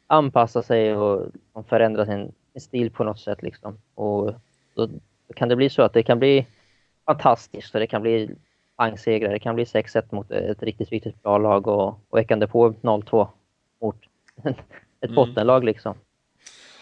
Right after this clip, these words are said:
Speaker 1: Men,
Speaker 2: Och
Speaker 1: eh, sen startelvan, eh, det, det är lätt att trycka på efterhand också, för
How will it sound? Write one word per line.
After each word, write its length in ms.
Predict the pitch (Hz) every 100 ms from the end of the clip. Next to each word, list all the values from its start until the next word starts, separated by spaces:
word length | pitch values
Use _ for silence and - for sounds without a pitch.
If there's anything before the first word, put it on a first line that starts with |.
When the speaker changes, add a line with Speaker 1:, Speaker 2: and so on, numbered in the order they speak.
| -
Speaker 1:
Men, 160 | 110 110
Speaker 2:
Och 140 | 110
Speaker 1:
eh, 140 | 113
sen 320 | 123 123 92 -
startelvan, 800 | - 135 131 135 160 165 156 143
eh, 400 | 131 120 117 123 _ _ _ _ _ _ _ _ _ _ - _ _
det, 220 | 71 65 52 _ _ _ _ _ _ _ _ _ _ _ _ _ _ -
det 60 |
är 40 | 131
lätt 200 | 139 147
att 80 |
trycka 260 | - 151 135
på 100 | 127
efterhand 460 | 127 - 107 120 120
också, 260 | 110 -
för 300 | 110 101 101